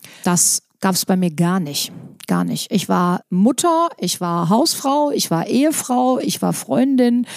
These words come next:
und ich war berufstätig. Und ansonsten gab's nichts dazwischen. Ich bin einmal im Rahmen der Therapie gefragt worden, ähm, „Was machst denn du für dich selbst?“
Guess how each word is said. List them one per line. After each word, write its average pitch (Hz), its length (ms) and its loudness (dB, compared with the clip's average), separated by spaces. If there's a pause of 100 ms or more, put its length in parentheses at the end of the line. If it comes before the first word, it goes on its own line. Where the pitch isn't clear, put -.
(160)
und 240 140 4
ich 254 140 0
war 240 100 2
berufstätig. 175 760 0 (1040)
Und 202 180 4
ansonsten 196 400 2
gab's 180 240 2
nichts 170 200 -2
dazwischen. 165 540 -2
Ich - 140 -2
bin 208 120 2
einmal 262 400 -2
im 220 120 2
Rahmen 214 260 2
der 220 120 0
Therapie 226 440 0
gefragt 220 540 -4
worden, 214 440 0
ähm, 190 320 0 (460)
„Was 202 180 2
machst 254 260 0
denn 294 60 -2
du 262 80 2
für 254 180 0
dich 202 160 0
selbst?“ - 540 2